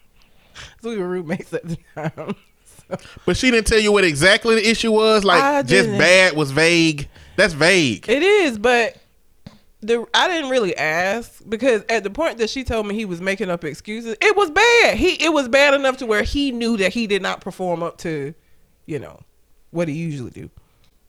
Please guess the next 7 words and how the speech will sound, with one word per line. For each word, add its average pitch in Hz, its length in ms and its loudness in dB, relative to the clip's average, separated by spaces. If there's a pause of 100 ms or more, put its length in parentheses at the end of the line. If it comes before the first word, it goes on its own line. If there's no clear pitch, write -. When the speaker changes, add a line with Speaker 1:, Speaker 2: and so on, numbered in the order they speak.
(1500)
Speaker 2:
This 147 320 0
is 196 140 -2
where 131 580 2 (1160)
twenty 123 300 -2
nineteen 110 640 -2
meat 110 200 -4
positivity 107 880 -2